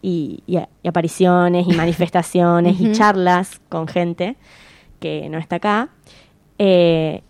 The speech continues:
Speaker 1: y yo sé, me, me ha pasado de contarle a algunas personas y que se queden así como, "Arre, <laughs> me está jodiendo".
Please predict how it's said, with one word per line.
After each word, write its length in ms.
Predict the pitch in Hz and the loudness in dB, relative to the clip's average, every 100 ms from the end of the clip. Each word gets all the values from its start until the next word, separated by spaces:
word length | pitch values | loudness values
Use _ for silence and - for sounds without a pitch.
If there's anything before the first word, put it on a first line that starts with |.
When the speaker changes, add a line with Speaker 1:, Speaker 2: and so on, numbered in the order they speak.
| _ - | _ -6
Speaker 1:
y 200 | 220 208 | -2 0
yo 160 | - | -2
sé, 300 | 311 508 480 - | -2 0 0 -2
me, 180 | 175 165 | -4 -4
me 240 | 101 170 | -8 -4
ha 60 | 196 | -2
pasado 320 | 220 226 233 | 0 4 6
de 80 | 185 | 6
contarle 680 | 175 170 180 185 175 175 - _ | 2 0 0 0 0 -2 -4 _
a 340 | 165 147 - - _ _ - | -8 -8 -12 -18 _ _ -8
algunas 380 | 156 170 180 | -4 -2 -2
personas 600 | - 175 165 185 185 247 277 | -4 -6 -2 0 2 0 -2
y 140 | 170 | -8
que 100 | - | -10
se 160 | - 160 | -8 -6
queden 260 | 185 196 | -4 -2
así 160 | 170 185 | -2 -4
como, 280 | 202 180 - - _ _ 226 208 196 | -4 -4 -6 -18 _ _ -10 -8 -2
"Arre, 380 | 240 180 180 170 | 0 2 0 0
<laughs> 140 | 226 | -2
me 80 | 196 | -2
está 160 | 170 277 | -2 -2
jodiendo". 340 | - - - | 0 0 -2